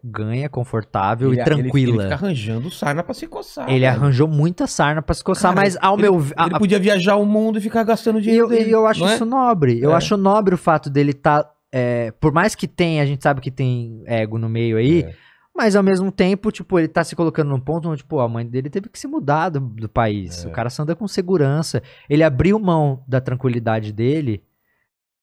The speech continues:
Speaker 1: pra lutar por algo maior que ele acredita, tá ligado? É, nem tudo eu concordo com o Felipe Neto.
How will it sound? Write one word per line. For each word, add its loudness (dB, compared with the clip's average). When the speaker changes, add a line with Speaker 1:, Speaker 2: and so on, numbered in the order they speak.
Speaker 1:
pra 2
lutar 2
por 0
algo 0
maior 2
que -4
ele -2
acredita, -6
tá -8
ligado? -4
É, -4
nem 0
tudo 0
eu 2
concordo -4
com -18
o -20
Felipe -8
Neto. -10